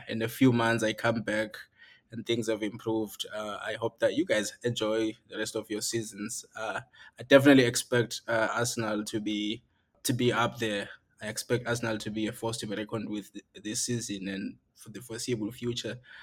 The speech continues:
Uh, so I wish you guys luck, and, uh, yeah, I wish you guys luck on the pod as well. It's, it's doing so well. I think that you're only scratching the surface of what you can do. Keep bringing the energy and keep bringing the vibes,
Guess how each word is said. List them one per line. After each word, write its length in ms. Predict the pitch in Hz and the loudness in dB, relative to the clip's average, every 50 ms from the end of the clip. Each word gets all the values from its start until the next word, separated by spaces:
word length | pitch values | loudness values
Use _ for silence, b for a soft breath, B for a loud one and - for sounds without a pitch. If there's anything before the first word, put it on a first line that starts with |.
| B B B B B B _ | B B B B B B _
Uh, 200 | - 104 98 104 | -6 -4 -4 -2
so 240 | 101 - - 120 110 | -2 -2 -2 0 0
I 140 | 104 110 117 | 0 0 0
wish 200 | 117 120 - - | 0 -2 -2 -2
you 60 | 123 | 2
guys 260 | 127 117 117 110 107 | 2 4 2 2 0
luck, 360 | 107 110 110 113 117 123 - - - _ | -2 -2 -2 -2 -2 -4 -6 -14 -16 _
and, 220 | 117 113 110 110 107 | -8 -6 -4 0 0
uh, 260 | 107 107 107 104 123 - - | 2 2 2 0 -2 -6 -4
yeah, 280 | - 135 135 127 120 - - - - | 2 2 2 2 2 -2 -8 -6 0
I 60 | 127 | 0
wish 160 | 131 127 - | 2 2 4
you 60 | 147 | 6
guys 200 | 135 131 127 117 | 6 8 6 6
luck 220 | 113 113 117 120 - | 4 2 0 0 0
on 160 | 120 120 117 | 0 0 0
the 80 | 107 | -2
pod 240 | - - 123 127 123 | 0 2 2 4 4
as 180 | 107 104 117 - | 2 0 -4 -4
well. 300 | 104 107 113 113 110 104 | -2 0 0 0 0 -2
It's, 240 | 101 95 - - - | -4 -6 -8 -10 -10
it's 200 | - 117 - - | -8 -8 -8 -8
doing 400 | - - - 107 110 110 113 113 | -8 -8 -6 -4 -4 -2 -2 -4
so 140 | 110 - 113 | -2 -2 -2
well. 340 | 110 98 101 110 107 110 104 98 127 - | -2 -2 -2 -2 -2 -2 -4 -4 -6 -10
I 80 | - 110 | -12 -10
think 220 | - - 117 107 | -6 -6 -6 -4
that 100 | 110 95 | -4 -4
you're 180 | 107 107 104 104 | -2 -2 -2 -2
only 140 | 120 117 113 | -2 -2 -2
scratching 460 | 120 - - 120 113 113 - - 110 | -2 -4 -4 -6 -4 -4 -4 -6 -6
the 80 | 107 | -6
surface 580 | 104 - 120 123 - - 117 104 - - - - B B B B B B B | -6 -8 -8 -10 -10 -10 -12 -10 -8 -10 -10 -10 B B B B B B B
of 120 | - 107 - | -16 -12 -10
what 180 | 110 107 104 | -10 -6 -4
you 80 | - 113 | -4 -4
can 240 | - 110 101 107 101 | -4 -4 -4 -4 -6
do. 320 | 98 101 101 104 113 120 123 - _ | -4 -4 -2 0 0 -2 -4 -8 _
Keep 220 | - 120 107 - | -4 -4 -4 -2
bringing 300 | - 110 113 117 113 107 | -4 -2 0 0 0 -2
the 120 | 98 95 - - | -2 -6 -6 -6
energy 400 | 113 113 113 107 104 - - - | -4 -4 -2 -4 -4 -6 -8 -10
and 180 | - 98 123 - | -10 -12 -12 -6
keep 200 | - 120 101 - | -6 -6 -4 -4
bringing 260 | 110 107 110 110 104 | -4 -4 -2 -2 -2
the 120 | 104 98 | -2 -4
vibes, 400 | 98 - 92 98 104 110 113 - | -4 -4 -4 -2 -2 -2 -4 -8